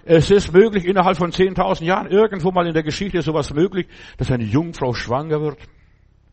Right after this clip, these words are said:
Sein Dienst beginnt in Galiläa, genauso wie es vorausgesagt war.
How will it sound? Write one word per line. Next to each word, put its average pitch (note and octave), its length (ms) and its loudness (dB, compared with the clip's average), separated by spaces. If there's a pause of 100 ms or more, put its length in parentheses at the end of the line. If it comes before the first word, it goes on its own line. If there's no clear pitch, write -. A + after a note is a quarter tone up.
(520)
Sein D3 260 -2
Dienst A3 320 -4
beginnt E3 320 -4
in D#3 100 -4
Galiläa, C#3+ 480 0
genauso G3 640 0
wie G3 60 -2
es F3+ 100 -4
vorausgesagt F3 680 -4
war. F3 180 -8